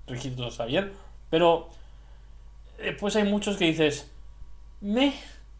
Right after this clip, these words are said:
están ahí, pero, "Meh". Pero aquí hay muchos menos, pero Rechu tiene su historia, Hanayama tiene su historia, también tiene su spin-off, que también le suma.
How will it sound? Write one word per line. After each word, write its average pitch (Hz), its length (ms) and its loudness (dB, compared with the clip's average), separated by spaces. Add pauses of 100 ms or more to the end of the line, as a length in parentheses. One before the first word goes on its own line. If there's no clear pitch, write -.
(140)
están 208 280 4
ahí, 226 220 4
pero, 185 420 4 (100)
"Meh". 277 440 0 (2250)
Pero 135 960 6 (1160)
aquí 175 380 2
hay 156 180 4
muchos 165 440 0
menos, 180 320 0
pero 143 400 2 (240)
Rechu 165 320 0
tiene 151 280 -4
su 147 100 -4
historia, 151 400 4 (140)
Hanayama 135 440 2
tiene 131 200 -4
su 127 120 -8
historia, 147 560 0 (200)
también 139 240 -2
tiene 127 160 -2
su - 120 -6
spin-off, - 420 0
que 131 100 -8
también 120 220 -4
le 113 60 -4
suma. 143 440 -2